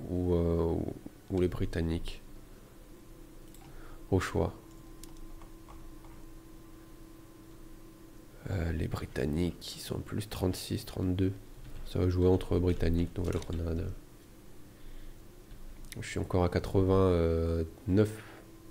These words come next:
pour cent de soutien. Enfin, quatre-vingt-neuf de soutien plutôt, c'est pas un pourcentage.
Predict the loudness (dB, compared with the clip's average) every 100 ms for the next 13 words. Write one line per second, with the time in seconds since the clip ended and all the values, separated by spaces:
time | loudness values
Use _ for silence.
0 | -14 -12 -14 -14 -18 -18 -18 -18 -18 -18
1 | -18 -18 -18 -12 -8 0 0 2 -2 2
2 | 2 2 -10 -18 -18 -20 -20 -20 -16 -12
3 | -10 -10 -10 -8 -8 -8 -10 -12 -16 -18
4 | -18 -10 -6 -4 -2 2 4 4 2 -2
5 | -6 -6 -6 -10 -12 -10 -8 -8 -8 -8
6 | -6 -2 -2